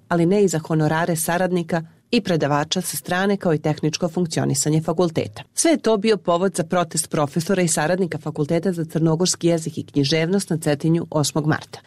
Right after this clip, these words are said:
Iako su bili pozvani, sjednici se nisu odazvali resorna ministarka Vesna Bratić, niti ministar financija Milojko Spajić,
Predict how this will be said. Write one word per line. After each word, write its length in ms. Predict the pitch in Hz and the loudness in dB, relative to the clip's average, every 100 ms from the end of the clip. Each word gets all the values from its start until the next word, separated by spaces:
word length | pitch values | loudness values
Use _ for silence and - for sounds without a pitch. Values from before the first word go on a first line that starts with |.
| _ | _
Iako 300 | 240 233 - | 0 0 -2
su 120 | - | -6
bili 220 | 143 156 139 | -2 0 0
pozvani, 560 | 160 170 185 220 226 - _ | 0 0 0 0 -2 -4 _
sjednici 380 | - 226 214 202 | -2 0 0 0
se 140 | 196 | 2
nisu 360 | 185 180 - 185 | 2 2 2 2
odazvali 520 | 135 139 160 180 170 | 2 2 0 0 2
resorna 420 | 160 156 - 151 147 | 2 0 -2 -2 0
ministarka 560 | 156 160 160 139 151 | 2 0 -4 -8 -4
Vesna 300 | 147 151 - | -2 -2 -2
Bratić, 500 | 139 170 202 226 - - _ | -2 0 -2 -2 -4 -14 _
niti 240 | 240 240 185 | -2 2 2
ministar 380 | 175 165 151 | 2 0 -2
financija 600 | 135 151 160 180 - 190 - | -4 -2 0 0 0 -2 -2
Milojko 460 | 170 143 139 139 139 | -2 0 0 -2 -6
Spajić, 480 | - 175 202 202 | -4 0 0 -2